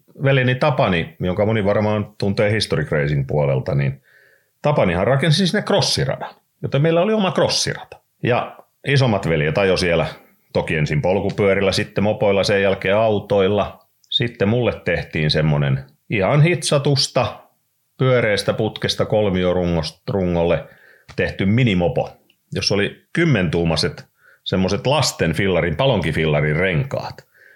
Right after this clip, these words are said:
johon taka-akseliin vaan yksi meidän veljistä niin hitsasi rattaa. Se oli kaksivaihteinen tunturin moottori, ei mitään siis jousituksia eikä, eikä muita. Ja sillä mä opettelin sitten ajamaan siellä,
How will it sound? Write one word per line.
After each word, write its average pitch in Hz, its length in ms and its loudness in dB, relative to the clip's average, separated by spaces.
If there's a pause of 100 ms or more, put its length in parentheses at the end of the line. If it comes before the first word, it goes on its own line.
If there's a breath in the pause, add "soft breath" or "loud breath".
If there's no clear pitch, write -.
(120)
johon 104 200 -2
taka-akseliin 90 1200 -2
vaan 92 380 0 (120)
yksi 127 260 0
meidän 82 300 0
veljistä 78 500 0
niin 78 300 0 (340 loud breath)
hitsasi 156 340 0
rattaa. - 640 -4 (240)
Se - 140 -10
oli 156 100 -4
kaksivaihteinen 117 760 0 (180)
tunturin 104 400 2
moottori, 104 800 0
ei 113 200 0
mitään 104 360 -2
siis - 280 -6 (680 loud breath)
jousituksia 82 760 0
eikä, 71 320 -4 (100)
eikä 85 240 -2
muita. 85 400 0
Ja 71 220 -2 (600)
sillä 147 300 2
mä 95 140 0
opettelin 101 520 0
sitten - 420 -4 (120)
ajamaan 95 600 0 (800 loud breath)
siellä, 85 480 0